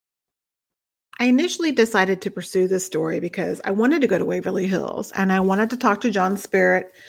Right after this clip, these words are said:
to give John peace and let him know how his kids did after Lucille's death. But ultimately, I discovered that he probably never had to be away from his kids, and that him and his kids appeared to have survived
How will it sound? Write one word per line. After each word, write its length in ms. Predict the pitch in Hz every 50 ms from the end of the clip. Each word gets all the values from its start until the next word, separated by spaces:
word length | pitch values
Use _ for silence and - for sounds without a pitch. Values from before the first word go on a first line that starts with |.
| - - - _ _
to 100 | - 302
give 240 | 285 370 392 381 330
John 300 | - 262 247 254 254 247
peace 420 | - - 233 220 214 220 220 220
and 140 | - 190 196
let 160 | 190 190 190
him 180 | 214 233 208 196
know 220 | 196 185 185 190
how 160 | 190 185 180 180
his 200 | 185 185 180 -
kids 300 | - - 175 180 180 185
did 260 | - 208 196 185 185
after 380 | - - 180 180 175 - 190
Lucille's 460 | 190 185 175 170 - 170 165 170 160 165
death. 320 | - - 65 - - - _ _ _ _ _ _ _ _ _ _ _ _ _
But 100 | - 269
ultimately, 720 | 302 330 320 - 339 240 196 202 190 180 196 190 190 190 -
I 100 | - 196
discovered 680 | 190 202 196 196 - - 196 190 180 190 190 185 185 185
that 320 | 185 180 185 196 180 - - _ _ _ _ _
he 120 | - 294
probably 480 | - - 285 277 320 359 330 320 311 311
never 360 | 285 269 262 262 269 269 262
had 280 | 247 226 254 254 269 262
to 60 | 277
be 120 | 214 208
away 180 | 185 175 180 175
from 160 | 170 - 185
his 160 | 175 165 -
kids, 420 | _ - - - - - - - - -
and 200 | 196 190 190 190
that 200 | 190 190 190 -
him 200 | 196 202 247 262
and 80 | 294 349
his 120 | 381 370
kids 400 | - - 202 185 185 190 190 190 - -
appeared 300 | 190 - 196 190 196 196
to 80 | 202
have 180 | 202 202 185 -
survived 580 | - 175 170 180 170 175 185 196 220 233 240